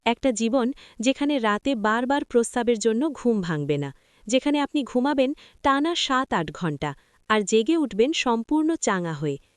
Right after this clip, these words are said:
এই হোক আপনার লক্ষ্য, এই হোক আপনার প্রতিজ্ঞা। আর আমি জানি আপনি এই লক্ষ্য অর্জন করতে পারবেন, কারণ আপনি এই পর্যন্ত শুনেছেন, মানে আপনি সত্যিই পরিবর্তন চান,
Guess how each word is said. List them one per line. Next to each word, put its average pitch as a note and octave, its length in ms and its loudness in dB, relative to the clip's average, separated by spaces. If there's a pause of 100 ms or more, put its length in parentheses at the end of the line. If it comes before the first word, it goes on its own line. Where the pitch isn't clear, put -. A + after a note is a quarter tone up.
(220)
এই D4 220 6
হোক A3+ 260 2
আপনার F#3 340 0
লক্ষ্য, D3+ 380 -2 (400)
এই B3+ 220 6
হোক A#3 260 0
আপনার G3+ 300 -2
প্রতিজ্ঞা। D3+ 500 -4 (420)
আর B3+ 120 4
আমি D4+ 200 2
জানি C4 340 0 (340)
আপনি A#3 340 0
এই C4+ 100 2
লক্ষ্য G#3+ 340 0
অর্জন G#3+ 380 2
করতে F3+ 320 0
পারবেন, D3+ 360 0 (380)
কারণ A3 240 4
আপনি G#3 240 -2 (140)
এই A#3+ 200 2
পর্যন্ত D4 460 -2
শুনেছেন, C4 520 -2 (300)
মানে B3+ 220 0
আপনি D4+ 240 -2
সত্যিই - 480 2
পরিবর্তন E3+ 560 0
চান, D3+ 240 -2